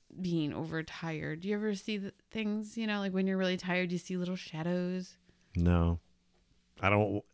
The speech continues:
Speaker 2: when we take walks, I don't think there's a werewolf coming or any of
Speaker 1: Well,
Speaker 2: that stuff.
Speaker 1: that is for a different reason.
Speaker 2: <laughs> Um, yeah, I mean, I, I think too, I mean, yeah,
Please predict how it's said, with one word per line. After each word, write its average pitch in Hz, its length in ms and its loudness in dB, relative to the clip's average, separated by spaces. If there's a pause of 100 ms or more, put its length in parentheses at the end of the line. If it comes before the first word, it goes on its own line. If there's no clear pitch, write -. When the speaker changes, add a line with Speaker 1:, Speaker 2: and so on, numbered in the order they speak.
(180)
Speaker 2:
when 107 200 6
we 107 80 8
take 104 240 6
walks, 95 400 6
I 92 60 6
don't 95 200 2
think 90 220 -2
there's 92 180 0
a 101 60 4
werewolf 90 480 2
coming 90 440 4
or 87 60 -2
any 87 160 2
of - 60 4
Speaker 1:
Well, 175 380 6
Speaker 2:
that 110 100 6
stuff. 110 160 2
Speaker 1:
that 196 340 10
is 202 200 8
for 175 260 6
a 151 80 4
different 151 360 0
reason. 175 500 8 (320)
Speaker 2:
<laughs> - 360 4 (1500)
Um, 107 400 10 (600)
yeah, 220 280 12
I 202 60 12
mean, 196 420 10 (220)
I, 165 100 2 (260)
I 160 60 6
think 151 400 8
too, 117 460 8
I 117 40 4
mean, 110 480 6 (1400)
yeah, 113 340 12